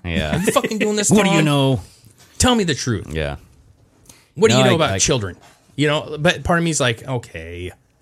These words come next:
Speaker 2: You know, like, there's that part of me is like, "Is this real? Is it real?"
Speaker 1: Yeah.
Speaker 2: You know, like, I, it's hard to believe, which is why most people just, they don't even, like, come on, enough of that. But
Speaker 1: Yeah.
Speaker 2: you gotta talk about it.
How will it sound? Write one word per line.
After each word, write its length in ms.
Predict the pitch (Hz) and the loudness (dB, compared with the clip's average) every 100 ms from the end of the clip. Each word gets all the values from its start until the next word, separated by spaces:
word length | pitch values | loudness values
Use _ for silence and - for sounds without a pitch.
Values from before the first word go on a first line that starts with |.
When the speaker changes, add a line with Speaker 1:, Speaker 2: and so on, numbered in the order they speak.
| _ | _
Speaker 2:
You 120 | 185 | 0
know, 60 | 196 | 2
like, 120 | 180 | 2
there's 200 | 185 196 | 2 2
that 140 | 185 165 | 2 0
part 140 | 170 | 0
of 40 | 165 | 0
me 80 | 147 | 0
is 80 | |
like, 220 | 131 123 - | -2 -4 -10
"Is 180 | - - | -14 -6
this 200 | 185 233 | -6 -4
real? 400 | 117 120 165 214 _ _ _ _ _ _ _ _ | -4 -2 -4 -8 _ _ _ _ _ _ _ _
Is 160 | 139 151 | -4 -2
it 80 | 165 | -2
real?" 460 | 107 113 160 233 _ _ | 0 -2 -2 -4 _ _
Speaker 1:
Yeah. 240 | 82 98 120 _ _ _ _ _ _ - | -6 -4 -4 _ _ _ _ _ _ -2
Speaker 2:
You 120 | 143 | 0
know, 280 | 147 190 233 _ - - | 2 0 -4 _ -20 -4
like, 240 | 143 131 - | 0 0 -2
I, 240 | - 135 - - - - - - - - - - | -8 -8 -14 -20 -20 -20 -20 -18 -18 -18 -20 -10
it's 120 | 139 | -6
hard 160 | 151 190 | 2 4
to 60 | 202 | 4
believe, 340 | 220 233 - _ _ _ - | 2 -2 -4 _ _ _ -6
which 180 | 143 | -4
is 80 | 147 | -2
why 160 | 135 147 | 0 2
most 200 | 156 156 | 0 -4
people 200 | 170 175 | -4 -4
just, 240 | 180 170 _ _ _ _ - _ 123 | -4 -6 _ _ _ _ -20 _ -4
they 120 | 120 | -2
don't 140 | 127 | 0
even, 120 | 135 131 | -2 -4
like, 160 | 120 | -8
come 140 | - 110 | -8 -12
on, 120 | - _ _ _ - | -12 _ _ _ -6
enough 140 | 110 | -6
of 60 | 104 | -6
that. 180 | 73 - _ | -12 -16 _
But 120 | - | -4
Speaker 1:
Yeah. 80 | 90 | -2
Speaker 2:
you 100 | 175 | 0
gotta 180 | 175 190 | 2 2
talk 260 | 135 165 165 | 0 -4 -2
about 220 | 104 123 | -2 -4
it. 140 | - | -6